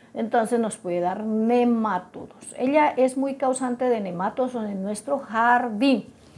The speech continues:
Entonces lo que tenemos que hacer, amigos, disculpen, estoy sudando, es, es tratarla con agua hervida.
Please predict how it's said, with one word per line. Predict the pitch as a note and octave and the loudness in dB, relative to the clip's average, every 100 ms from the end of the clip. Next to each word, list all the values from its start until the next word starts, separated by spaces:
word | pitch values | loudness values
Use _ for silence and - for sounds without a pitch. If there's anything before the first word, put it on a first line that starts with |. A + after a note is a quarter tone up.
| - - - - | -20 -20 -16 -2
Entonces | C4+ C#4 C#4+ C#4 C#4+ | 0 4 4 4 0
lo | C#4 A3+ | 0 -2
que | G#3+ | -4
tenemos | - C#3 G#3+ A3+ | -8 -8 -6 -2
que | C#4 | -2
hacer, | C4+ A#3+ | 0 -2
amigos, | G3+ G3 G#3+ A#3+ | -2 -4 -4 -4
disculpen, | F3 - F3 A#3 A3+ | -6 -10 -8 -6 -6
estoy | A3+ - | -6 -8
sudando, | - G3 F#3+ G#3+ - - - - - - - | -2 0 0 -2 -6 -16 -20 -20 -20 -18 -2
es, | B3+ B3 A#3+ A#3+ - - | 4 6 6 4 0 -2
es | B3 B3 A#3+ A#3+ - | 2 4 2 0 -8
tratarla | - G3 - - G#3+ A#3 A#3+ B3 | -2 -2 -2 2 2 4 2 2
con | - G#3 F#3 | 0 0 0
agua | F3+ F#3+ F3+ | -2 0 0
hervida. | F#3 F#3+ D#4 B3+ - | 0 4 6 6 2